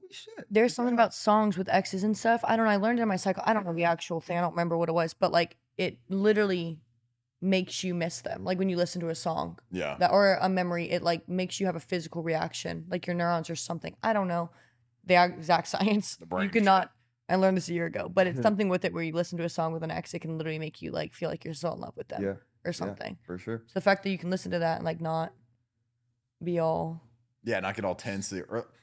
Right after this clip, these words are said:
Speaker 3: even just forget about it for a minute. Like, you're
Speaker 2: Mm-hmm.
Speaker 3: listening to it and just enjoying the song,
Speaker 1: Yeah.
Speaker 3: and you're like,
Speaker 1: Yeah.
Speaker 3: "Oh, I forgot."
Speaker 2: Like, "Oh,
Speaker 1: Yeah. You're
Speaker 2: this
Speaker 1: not
Speaker 2: is our thing."
Speaker 1: caught up in what the words are saying or nothing like that.
Speaker 3: Yeah,
Speaker 1: You're like, "Damn."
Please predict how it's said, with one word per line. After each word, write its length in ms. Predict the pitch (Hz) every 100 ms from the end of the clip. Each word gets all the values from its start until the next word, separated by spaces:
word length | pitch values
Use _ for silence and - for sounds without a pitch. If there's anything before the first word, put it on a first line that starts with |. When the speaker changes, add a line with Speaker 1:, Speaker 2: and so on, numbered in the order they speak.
| _
Speaker 3:
even 200 | 147 180
just 140 | 160
forget 300 | - 101 113 165
about 260 | 113 87
it 80 | 78
for 100 | -
a 20 |
minute. 180 | 85 92
Like, 100 | 98
you're 60 | 113
Speaker 2:
Mm-hmm. 40 | 110
Speaker 3:
listening 240 | 123 160
to 160 | 151 196
it 40 |
and 60 | 139
just 140 | 117
enjoying 320 | 113 98 107 113
the 60 |
song, 360 | 98 95 104 123
Speaker 1:
Yeah. 200 | 104 117
Speaker 3:
and 80 | 113
you're 80 | 113
like, 160 | 117 -
Speaker 1:
Yeah. 220 | 98 113
Speaker 3:
"Oh, 100 | 117
I 40 | -
forgot." 200 | - 220
Speaker 2:
Like, 60 | 220
"Oh, 220 | 269 226
Speaker 1:
Yeah. 160 | 202 202 -
You're 140 | -
Speaker 2:
this 20 |
Speaker 1:
not 60 | 233
Speaker 2:
is 60 | 247
our 60 | 262 -
thing." 100 | 185
Speaker 1:
caught 80 | -
up 40 |
in 80 | 107
what 100 | 101
the 80 | 92
words 360 | 95 104 104 -
are 60 |
saying 340 | - 101 101 95
or 40 |
nothing 200 | 98 85
like 160 | 90 87
that. 140 | 101
Speaker 3:
Yeah, 80 | 190
Speaker 1:
You're 60 | 185
like, 100 | -
"Damn." 100 | 107